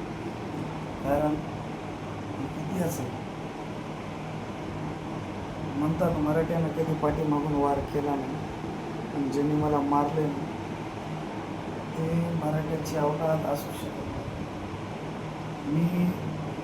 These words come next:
व्हेज हॉटेल बघून माणुसकीच्या नात्यानं हॉटेलवर गेलो.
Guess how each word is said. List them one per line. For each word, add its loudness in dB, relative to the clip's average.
व्हेज 2
हॉटेल 2
बघून 2
माणुसकीच्या 2
नात्यानं 2
हॉटेलवर 4
गेलो. 2